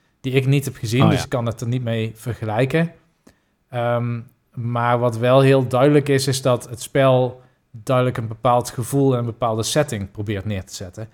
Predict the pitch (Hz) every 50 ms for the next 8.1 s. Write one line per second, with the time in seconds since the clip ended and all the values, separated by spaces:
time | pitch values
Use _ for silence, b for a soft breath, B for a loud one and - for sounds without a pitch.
0 | _ _ _ _ _ _ _ _ _ 131 127 131 131 127 131 156 185 180 - -
1 | 175 160 151 - - 190 202 180 170 190 226 226 - - - - 151 143 131 143
2 | 156 135 131 139 139 143 165 190 156 113 98 95 - 95 98 95 - - - 127
3 | 120 120 110 104 - - 117 104 - 117 113 110 98 98 101 104 - - 117 107
4 | 101 101 - - - 101 90 - - 101 _ _ _ _ _ _ _ _ _ _
5 | _ _ _ _ _ _ _ _ _ _ _ _ _ _ - 127 127 123 - -
6 | - - _ _ - 110 120 123 127 - _ _ _ _ - 131 123 127 135 151
7 | 165 160 147 131 123 110 123 131 135 156 175 170 - 110 98 95 - 123 - 131
8 | 127